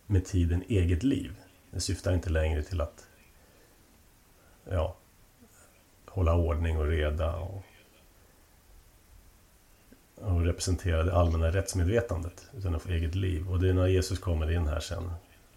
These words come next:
tusen år senare, tvåtusen år senare, som, eh,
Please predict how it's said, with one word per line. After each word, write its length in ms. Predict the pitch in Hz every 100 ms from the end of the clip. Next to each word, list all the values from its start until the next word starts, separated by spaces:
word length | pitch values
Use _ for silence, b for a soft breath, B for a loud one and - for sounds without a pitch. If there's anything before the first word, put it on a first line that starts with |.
| - - _ - - _ _ _ - - - - - -
tusen 400 | 85 98 87 85
år 180 | 90 85
senare, 520 | 82 80 80 85 85 - B B B B B B -
tvåtusen 360 | - 85 92 87
år 100 | 82
senare, 400 | 95 92 87 90
som, 300 | - 87
eh, 80 | 90